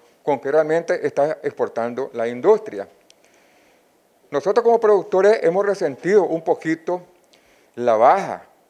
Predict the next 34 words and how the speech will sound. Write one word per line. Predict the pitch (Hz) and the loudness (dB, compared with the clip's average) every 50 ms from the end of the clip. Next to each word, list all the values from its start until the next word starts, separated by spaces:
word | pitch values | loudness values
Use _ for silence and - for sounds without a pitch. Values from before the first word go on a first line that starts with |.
| _ _ _ _ _ _ _ _ - | _ _ _ _ _ _ _ _ -10
que | 139 117 | -10 -10
se | - 117 | -8 -10
le | 107 | -10
está | - - 151 156 165 160 143 | -4 2 2 2 2 2 0
haciendo | 135 - - 139 143 151 156 156 170 165 - - | -2 -4 -2 -2 -2 -2 0 0 -2 -2 0 0
al | 131 123 - | -2 -2 0
productor | - 120 113 110 - - 147 143 147 | 0 -4 -4 -4 -4 -2 -2 0 2
ganadero, | 156 156 151 147 131 123 113 104 120 147 156 - - _ _ _ _ _ _ _ _ _ _ _ _ _ _ _ _ _ _ _ | 0 0 2 4 4 4 4 2 0 -2 -4 -10 -20 _ _ _ _ _ _ _ _ _ _ _ _ _ _ _ _ _ _ _
sin | - 160 160 160 | -8 -8 -6 -6
ninguna | 156 143 139 139 175 214 220 214 202 | -6 -6 -2 2 2 4 6 6 4
explicación, | 185 - - 156 127 - 120 110 - - 151 151 160 180 202 202 160 - - _ _ _ _ _ _ _ _ _ _ _ _ _ _ _ _ _ - | 4 2 -2 -2 0 2 2 0 0 0 4 6 6 6 4 -2 -10 -16 -20 _ _ _ _ _ _ _ _ _ _ _ _ _ _ _ _ _ -4
a | 127 - | -4 -2
pesar, | - 113 - - 131 127 151 | -2 -6 -4 0 0 0 0
digamos, | 151 160 156 165 170 175 180 175 175 | 0 2 4 4 4 4 0 -2 -2
que | - 139 120 113 104 | -4 -4 -2 -2 -2
los | 101 104 101 | -4 -6 -6
precios | - 131 139 143 151 156 147 | -2 0 0 0 0 0 0
de | 160 | 0
referencia | 156 165 160 - 165 160 160 165 151 139 135 - - 160 165 160 - _ _ _ | 0 0 -4 -2 -2 0 2 2 2 2 -2 -6 -6 -6 -6 -8 -12 _ _ _
se | - 113 104 | -6 -4 -4
han | 104 117 | -4 -4
mantenido | 131 143 151 147 - 147 139 127 120 123 139 160 160 151 _ _ | -6 -8 -8 -6 -8 -6 -4 -4 -4 -4 -6 -6 -8 -12 _ _
en | 113 | -18
los | 107 104 | -12 -8
mercados | 104 101 98 - 120 120 127 | -8 -8 -6 -2 -2 -2 -2
internacionales. | 123 123 143 135 139 139 135 - 151 143 127 117 107 101 107 120 143 143 _ _ _ _ - _ _ _ _ _ _ _ _ _ _ _ _ _ _ _ _ _ - | -2 -4 -6 -6 -6 -8 -8 -8 -6 -2 0 0 0 0 -2 -6 -10 -12 _ _ _ _ -20 _ _ _ _ _ _ _ _ _ _ _ _ _ _ _ _ _ -12
Y | 135 147 | -2 0
yo | 196 208 | 0 2
creo | 196 208 208 | 4 2 0
que | 208 180 | 2 2
a | 160 | 0
un | 175 180 | 0 0
productor | - 175 180 170 - - 170 170 | -2 -6 -6 -6 -4 -4 -4 -2
ganadero | 165 175 170 151 135 131 135 143 156 165 170 160 | 0 0 0 2 2 2 2 2 2 0 -2 -4